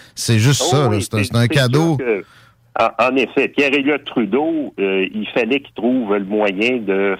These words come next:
Speaker 2: faire passer justement
Speaker 1: Ouais.
Speaker 2: le rapatriement de la Constitution puis l'insertion de la Charte auprès des provinces canadiennes. Puis il faisait face, euh,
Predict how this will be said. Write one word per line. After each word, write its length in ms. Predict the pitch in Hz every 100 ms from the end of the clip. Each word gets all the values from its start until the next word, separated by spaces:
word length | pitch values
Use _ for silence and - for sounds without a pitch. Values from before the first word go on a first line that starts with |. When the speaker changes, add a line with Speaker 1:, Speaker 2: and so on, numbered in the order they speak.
| -
Speaker 2:
faire 180 | 117 -
passer 600 | 117 107 101 - 131 98
justement 280 | 85 98 95
Speaker 1:
Ouais. 120 | 107
Speaker 2:
le 80 | 101
rapatriement 560 | 92 107 92 104 101 113
de 40 |
la 100 | 104
Constitution 640 | 90 104 87 - 98 110 113
puis 140 | 101
l'insertion 580 | 95 95 107 - 107 104
de 60 | 95
la 140 | 80
Charte 260 | - 107 -
auprès 320 | 92 78 101
des 160 | 95 92
provinces 420 | - 90 92 101 -
canadiennes. 480 | 101 92 82 127 165
Puis 140 | -
il 40 | 110
faisait 360 | 127 101 101 -
face, 220 | 120 131 - _ _ _ _ - _
euh, 120 | 92